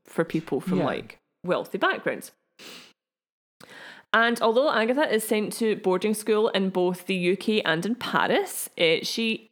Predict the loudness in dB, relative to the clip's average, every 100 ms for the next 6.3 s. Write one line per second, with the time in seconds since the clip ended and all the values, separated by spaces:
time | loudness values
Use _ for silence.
0 | -4 -2 -4 -6 -4 -2 -2 -4 -6 -8
1 | -10 -4 -2 -2 -4 -4 -2 0 0 0
2 | -4 -4 -4 -2 -2 -4 -4 -2 -4 -8
3 | _ _ _ -6 -4 0 0 0 -2 -4
4 | -2 -4 -2 -4 -4 -6 -8 -8 -4 -4
5 | -4 -12 _ _ _ -12 -4 -2 0 -4
6 | -6 -8 -12